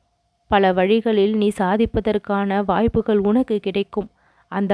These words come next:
வாய்ப்பை எல்லாம் என்னுடைய அருளால் நீ பெற்று மகிழ்வாய். என்னுடைய அனுமதி கிடைக்கும் வரை சில விஷயங்களுக்காக காத்திருக்கின்றாய். மிகவும் நல்லது.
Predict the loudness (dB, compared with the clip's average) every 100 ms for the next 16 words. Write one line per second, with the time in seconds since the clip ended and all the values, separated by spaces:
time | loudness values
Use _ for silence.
0 | 2 2 2 0 0 2 2 2 2 -2
1 | _ -4 -2 0 2 2 4 4 2 2
2 | 2 0 -2 -2 -4 -2 -2 -2 0 0
3 | 2 0 -2 _ _ _ _ -2 0 0
4 | 2 4 4 2 2 0 2 2 2 0
5 | 0 0 0 -2 0 2 2 0 0 0
6 | -2 0 2 2 2 0 0 -2 0 -2
7 | 0 -2 -2 -4 -6 -8 -6 0 0 0
8 | _ _ _ _ _ -4 0 2 4 4
9 | 2 0 0 0 0